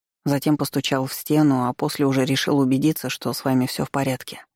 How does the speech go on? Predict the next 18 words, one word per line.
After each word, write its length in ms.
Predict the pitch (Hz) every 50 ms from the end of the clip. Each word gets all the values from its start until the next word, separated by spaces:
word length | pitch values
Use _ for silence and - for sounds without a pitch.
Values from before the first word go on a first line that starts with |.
| _ _ _ _ _ _ _ _ _ _ _ _ _ _ _ _ _ _
Я, 200 | - 175 170 165
наконец, 520 | 160 151 - - 147 147 151 147 - -
очнулась 560 | 139 131 - - - 156 143 139 139 135 - -
от 140 | 123 123
ступора 440 | - - - 175 180 - 196 185 170
и 80 | 151 143
принялась 500 | - - 139 135 135 135 139 151 160 160
быстро 360 | 135 139 131 - - - 139
одеваться. 600 | 135 135 135 131 123 123 - - - - - - - _ _ _ _ _ _ _ _ _ _ _ _ _ _ _ _ _ -
С 80 | -
трудом 360 | - - 151 139 147 147 143 139
пропихнув 540 | - 139 - - 139 - - 170 160 -
влажные 520 | - 151 160 147 147 156 - 156 147 135 135
ещё 300 | 147 - - - 139 131
руки 320 | 143 156 165 - - 135
в 80 | 131 139
рукава 360 | 135 131 - 135 131 131 131
рубашки, 600 | 135 139 139 139 143 147 - - - - - -